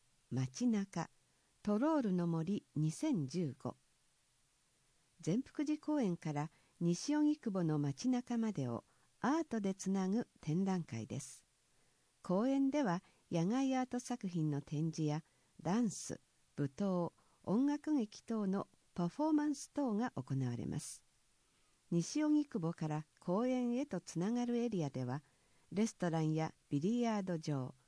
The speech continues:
路上、ギャラリーなど様々な場所で作品の展示や公演等多彩なアートを展開します。日時、十一月三日祝日から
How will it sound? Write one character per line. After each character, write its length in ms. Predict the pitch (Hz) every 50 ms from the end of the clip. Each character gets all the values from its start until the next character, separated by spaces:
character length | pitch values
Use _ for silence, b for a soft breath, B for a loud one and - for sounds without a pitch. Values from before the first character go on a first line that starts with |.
| b b b b b b b b b
路 200 | - 170 165 165
上、 400 | 170 - 214 220 208 202 190 - - -
ギ 140 | - 208
ャ 60 | 269 294
ラ 120 | 294 262
リ 200 | 233 214 202 202
ー 20 |
な 160 | 196 214 226 202
ど 180 | 202 190 202 b b b b b
様 320 | - - 196 196 226 302 -
々 220 | - 320 277 247
な 140 | 220 208 196
場 100 | 196 190
所 220 | 196 - 208 202
で 180 | 190 214 220 - _ _ _ _ _
作 320 | - - - 135 - 190 208
品 280 | 196 214 202 190 185
の 100 | 185 180
展 320 | 175 - 165 151 170 170 165
示 80 | 175
や 220 | 165 156 160 175 b b b b b -
公 220 | 170 170 190 226
演 240 | 233 226 226 226 220
等 340 | _ - 247 214 185 185 b b b b b b b
多 120 | 180 165
彩 300 | - - - 302 320 311
な 280 | 294 294 285 277 285 285
ア 20 |
ー 40 | 269 -
ト 140 | - 185 196
を 80 | 233 247
展 260 | - - 147 147 147
開 220 | - 135 123 123
し 160 | 131 - -
ま 100 | - 131
す。 240 | 139 - - - - _ _ _ _ _ _ _ _ _ _ _ _ _ _ _ _ _ _ _ _ _ _ _ _ _ _ -
日 320 | 180 226 285 285 - 175 156
時、 180 | - 120 - _ _ b b b b b b b
十 200 | 170 180 220 285
一 280 | 311 294 285 - 277 269
月 240 | 254 247 - - 226
三 180 | 214 208 208 - _
日 200 | - - 190 - - _ -
祝 280 | - - - - 254
日 240 | 240 247 233 - -
か 160 | - 214 202
ら 160 | 196 190 208